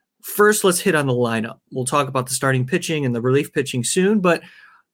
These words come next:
the position players on this roster, Jeff, I liked how you framed the article that you put up on Sox Machine dot com and Future Sox, the fact that there's a lot of capable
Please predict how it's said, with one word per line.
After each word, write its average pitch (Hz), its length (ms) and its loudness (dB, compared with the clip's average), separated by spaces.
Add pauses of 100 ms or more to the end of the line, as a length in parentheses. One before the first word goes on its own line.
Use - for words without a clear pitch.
(100)
the 160 100 -2
position 254 560 0
players 185 440 2
on 139 240 2
this 147 280 -2
roster, 127 600 0
Jeff, - 500 -4 (240)
I 151 140 2
liked 185 320 2
how 226 160 0
you 180 180 2
framed 156 640 -2
the 139 100 2
article 131 340 0
that 120 140 0
you 123 120 -2
put 131 240 -2
up 120 180 0
on 120 160 0
Sox 120 300 -2
Machine 127 260 -2
dot 110 180 -2
com 123 240 -2
and 110 120 -4
Future 127 280 -6
Sox, 107 460 -4 (300)
the 170 120 -2
fact 220 240 0
that 196 120 -2
there's 214 180 4
a 185 60 2
lot 214 240 4
of 214 100 -4
capable 196 600 -2